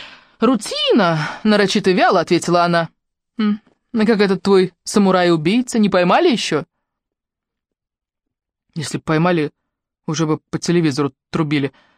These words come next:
буркнула Паршинцева, удивляясь тому, как мать хорошо все помнит. Уже давно она ничего и не рассказывала об обезглавленных трупах. «Так страшно жить стало»,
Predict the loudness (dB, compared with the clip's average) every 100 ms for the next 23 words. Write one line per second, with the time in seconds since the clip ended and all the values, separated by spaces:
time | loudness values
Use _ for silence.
0 | _ -10 -4 -4 -2 -2 -2 _ -6 -6
1 | -2 -4 -2 -2 0 0 0 0 0 -2
2 | -2 -2 -2 -2 -2 -4 -4 -2 0 0
3 | -6 -10 -20 _ _ -6 -2 0 2 2
4 | 2 4 2 2 2 2 -2 -2 -2 0
5 | -2 -2 -6 -4 -4 -2 0 0 0 0
6 | 0 0 -4 -6 -8 -8 -20 _ _ _
7 | _ _ _ _ _ _ _ _ _ -2
8 | -2 0 0 2 2 2 2 -2 -4 0
9 | 2 2 -2